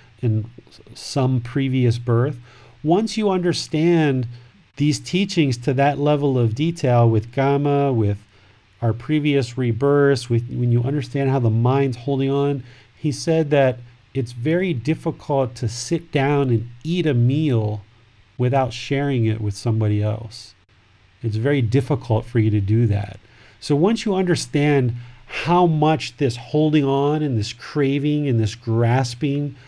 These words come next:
and holding things so tightly, once you understand how much problem that's causing you in your daily life, then you're almost willing to kinda just let go of pretty much anything. But this is where the teachings of the middle path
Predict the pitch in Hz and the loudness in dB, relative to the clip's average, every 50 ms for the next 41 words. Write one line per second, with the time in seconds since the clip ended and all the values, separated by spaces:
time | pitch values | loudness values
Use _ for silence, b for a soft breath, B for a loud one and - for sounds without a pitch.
0 | B B B B B B _ - 131 113 104 - - 147 147 143 151 147 - - | B B B B B B _ -2 -2 0 0 0 2 4 4 4 4 2 2 0
1 | 151 139 120 - 139 120 - - 135 139 143 143 160 165 - B B B B B | -2 -2 0 0 -2 0 0 0 0 0 2 0 0 -2 -2 B B B B B
2 | B 143 175 202 196 - 247 233 220 202 180 - - - 165 160 156 156 139 127 | B 2 2 2 2 0 0 0 2 2 0 0 0 2 2 4 4 4 2 0
3 | - - - 165 170 170 160 117 - - - - - - 143 139 135 143 143 151 | -4 -6 -2 0 0 0 0 -2 -4 -10 -16 -10 -2 0 2 4 4 4 4 4
4 | 165 175 175 175 160 139 - - - - - - 131 131 139 143 135 156 156 160 | 4 4 4 2 0 -2 -2 -6 -10 -14 -10 -6 -2 -2 0 0 0 0 0 2
5 | 165 170 185 190 180 156 127 131 127 117 117 131 131 127 131 127 123 117 117 117 | 2 2 2 0 0 0 0 0 0 0 2 2 0 2 2 2 2 2 2 2
6 | 123 135 - - - - b b b b b b b b b b b b - 170 | 2 0 -2 -4 -8 -16 b b b b b b b b b b b b -10 -6
7 | 127 117 143 147 147 147 147 143 135 - 120 - - _ _ _ _ _ - 147 | -2 0 0 2 2 0 0 -2 -4 -6 -10 -14 -20 _ _ _ _ _ -10 -6
8 | 147 151 151 151 156 156 156 151 143 120 127 135 143 143 143 135 135 135 - - | -4 -2 0 0 0 0 0 -2 -2 -2 -4 -4 -2 -2 -2 -2 -2 -4 -4 -4
9 | 139 135 127 123 113 120 120 113 - - 117 117 117 110 104 - - 117 104 101 | -4 -2 0 0 0 0 -2 -4 -4 -4 -2 -2 -2 -2 -4 -4 -2 -2 -2 -2
10 | 98 - - - _ _ b b b b b b b b b b - 123 120 117 | -4 -6 -12 -20 _ _ b b b b b b b b b b -4 0 2 2
11 | 113 104 95 - - - - - - 147 135 135 143 139 120 - 160 165 175 147 | 2 2 -2 -8 -14 -20 -10 -4 -2 0 0 2 2 0 2 2 2 2 2 0
12 | 120 - 113 107 - - - - _ _ B B B B B B B B B B | 0 -2 -6 -8 -8 -8 -16 -20 _ _ B B B B B B B B B B
13 | - - 139 117 117 151 196 202 - 214 202 170 139 131 131 139 131 131 131 131 | 0 2 2 4 4 4 4 4 4 0 0 0 2 2 2 2 4 4 4 4
14 | 131 131 - - 117 139 131 - - - 160 143 - - 156 143 135 120 123 120 | 2 0 -2 -4 -4 -4 -4 -4 -4 -8 -8 -8 -6 -4 -4 -4 -2 -2 -2 -2
15 | 113 110 127 123 117 123 123 120 117 117 - - - 180 202 202 - - | -2 -4 -4 -2 0 0 0 0 0 -2 -4 -8 -10 -8 -6 -6 -6 -8